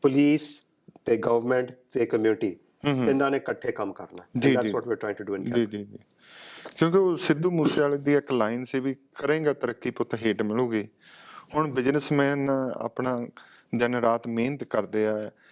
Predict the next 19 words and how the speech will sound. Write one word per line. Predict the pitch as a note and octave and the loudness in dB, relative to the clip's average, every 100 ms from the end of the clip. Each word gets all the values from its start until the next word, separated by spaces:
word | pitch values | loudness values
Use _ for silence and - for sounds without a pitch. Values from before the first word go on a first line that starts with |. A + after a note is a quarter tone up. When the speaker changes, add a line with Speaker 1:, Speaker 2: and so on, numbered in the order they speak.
| _ - | _ -4
Speaker 2:
ਇੰਨਾ | A#2+ B2 | 0 0
ਕਾਰੋਬਾਰ | A#2+ A2+ A2+ A#2 A2 | 2 0 2 0 -2
ਸੈੱਟ | - F#2+ | -4 -6
ਕਰਦੇ | - G#2 G2 G#2+ | -2 -2 -2 -2
ਆ, | A2+ | -2
ਜਦੋਂ | A2+ A2+ A#2+ | -2 -2 -2
ਫਿਰ | A#2+ A#2+ | 0 0
ਇਸ | - | 0
ਤਰ੍ਹਾਂ | A#2+ A#2+ A#2+ | 0 0 -2
ਦੀਆਂ | A#2+ A2+ | -2 -2
ਫਰੋਤੀਆਂ | - A2 G#2 - A#2 | 0 -2 -2 -4 -2
ਦੀ | A2+ | -2
ਕਾਲ | A2 A2+ A2 | 0 2 2
ਜਾਂ | A2 A2 | 0 -4
ਜਾਨੋਂ | A2 G#2+ A2+ | -2 -2 -2
ਮਾਰਨ | A2 G#2+ | -2 -2
ਦੀਆਂ | A2 A2 | -2 -2
ਧਮਕੀਆਂ | A#2+ A2+ - G#2+ | -4 -6 -2 0
ਆਉਂਦੀਆਂ, | G#2+ G#2+ A2+ A2 | 0 0 -2 -2